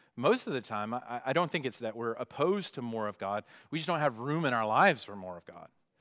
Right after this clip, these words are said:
And so we're setting aside time so that we can experience more of him. And then we're gonna gather in here in this room Wednesday evening from six thirty to eight.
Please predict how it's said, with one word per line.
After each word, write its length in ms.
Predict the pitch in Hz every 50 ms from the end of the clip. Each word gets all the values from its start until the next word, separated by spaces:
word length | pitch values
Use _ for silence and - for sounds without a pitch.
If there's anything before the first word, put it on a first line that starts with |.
| _ _ _
And 120 | 131 131 -
so 120 | - 143
we're 180 | 151 165 180 180
setting 320 | - - 156 156 147 143
aside 260 | 135 - 135 120 -
time 460 | - - 202 226 160 120 113 117 127
so 160 | 123 - 123 113
that 140 | 120 131
we 100 | 139 131
can 300 | - - - 135 120 113 - - - - - _
experience 680 | 139 117 - - - - 135 139 139 131 123 - - 135
more 240 | 135 135 131 131
of 60 | 123 135
him. 220 | 175 156 113 104
And 80 | 107 139
then 160 | 180 180 - - - - - - - _
we're 80 | - 170
gonna 140 | 180 156 123
gather 340 | 135 131 143 156 165 175 175
in 80 | 170
here 440 | 143 131 139 135 147 160 160 160 170 -
in 120 | - 135 131
this 240 | 139 147 - -
room 380 | 135 135 135 135 147 180 185 165 - - - - _ _ _ _ _ _ _ -
Wednesday 340 | 120 135 160 143 - 180
evening 420 | 180 170 143 131 131 131 151 165 170
from 160 | - - 120
six 300 | - - - - - -
thirty 280 | - 147 151 160 175 170
to 120 | - 143 -
eight. 360 | 127 120 117 135 - - -